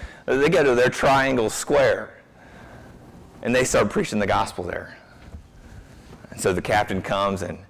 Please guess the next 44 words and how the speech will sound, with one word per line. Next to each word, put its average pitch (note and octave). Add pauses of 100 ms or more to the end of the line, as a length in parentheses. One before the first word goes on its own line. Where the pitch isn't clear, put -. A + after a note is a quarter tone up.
(200)
he, F#2+ (140)
he, F#2
he, G2+ (100)
he, A2
he, G#2+
he G#2+
gets G#2+
them, G2
and -
he F#2
pulls G#2+
them F#2+
back G#2+
into G2+
the F#2
same G#2
courtroom F#2 (100)
before A#2
these G#2+
people, F#2
and G2
they're G2
angry, E2
really A2
angry. F2 (400)
So C3
it -
went C#3
from A2+
slap C3+
on C#3+
the C#3
wrist A#2+ (240)
to A2+
being A2
thrown C3
in A#2+
jail. A#2+
So A2+
what's B2
it C#3+
gonna C3
be C#3+
now? D#3+